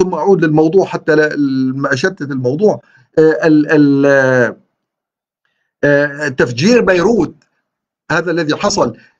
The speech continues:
جميع التقارير العلمية وال-، وال-، والم-، والمثبتة والموثقة، وخاصة ما، ما، ما، ما ظهر في اليومين الأخيرين من تقرير أحد،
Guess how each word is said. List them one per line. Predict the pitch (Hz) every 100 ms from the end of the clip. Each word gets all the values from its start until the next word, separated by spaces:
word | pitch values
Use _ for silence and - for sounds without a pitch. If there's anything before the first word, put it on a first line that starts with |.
| -
جميع | 127 165 190 294 285 226
التقارير | 226 - - 202 214 202 -
العلمية | 196 185 185 180 139 101 95 _ _ _ _
وال-، | 143 175 165
وال-، | 170 180
والم-، | 165 175 165 160 151
والمثبتة | 165 156 143 240 233 180 139
والموثقة، | 147 156 160 220 226 147 85 85 _ _ _
وخاصة | 127 185 202 196 180 175
ما، | 170 165 147
ما، | 151 147
ما، | 147 143 135 135
ما | 147
ظهر | 147 190 180
في | 143
اليومين | 160 151 156 185 147
الأخيرين | 147 139 - 151 202 165 - - _ _
من | 147 160 139 151 _ _
تقرير | 147 - 175 185 170
أحد، | 175 170 143